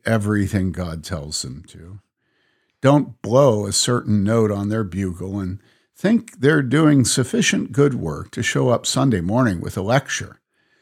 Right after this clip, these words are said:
that proves they've read a book or two by an equally inane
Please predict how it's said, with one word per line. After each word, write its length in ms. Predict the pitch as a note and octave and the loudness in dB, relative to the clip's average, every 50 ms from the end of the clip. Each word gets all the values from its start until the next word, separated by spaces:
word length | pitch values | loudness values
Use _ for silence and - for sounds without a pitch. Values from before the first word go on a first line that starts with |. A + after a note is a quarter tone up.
| _ _ _ _ _ _ _ - | _ _ _ _ _ _ _ 0
that 280 | A#2 C3+ C3 - - | 2 2 2 0 -4
proves 480 | - - - G#3+ A#3+ A3+ F#3+ C#3+ - - | -6 0 2 2 4 4 2 2 0 2
they've 300 | C3+ C#3 C#3 B2+ G#2 G#2 | 2 2 4 2 2 2
read 220 | A#2 D3+ E3 D#3+ | 2 4 4 4
a 60 | D3 A#2+ | 4 2
book 260 | G2 B2+ A#2+ - - | 2 0 0 0 0
or 80 | G#2 | -2
two 480 | F#2 - - - F#2 F2+ F#2 G2 - - _ | -2 -4 -4 -2 -2 0 0 -2 -4 -6 _
by 320 | - G2+ G#2 A2+ A2+ A2+ A2+ | -8 -2 0 2 4 4 2
an 340 | A2+ - - A2+ A2 G#2 - | 2 2 2 2 2 2 2
equally 840 | - D3 D#3+ D3+ - - A#2 G2+ F2+ E2+ E2 D#2+ D#2+ E2+ A#2 - - | 2 0 0 0 -2 -4 -2 -2 -2 -2 -2 -4 -4 -4 -6 -4 -2
inane 760 | A2 G#2+ F#2+ G2+ A2 A2 A#2 A2+ G#2+ G2 E2+ D#2 D#2 E2 F2+ | 0 2 2 4 4 2 2 0 0 -2 -2 -4 -4 -6 -6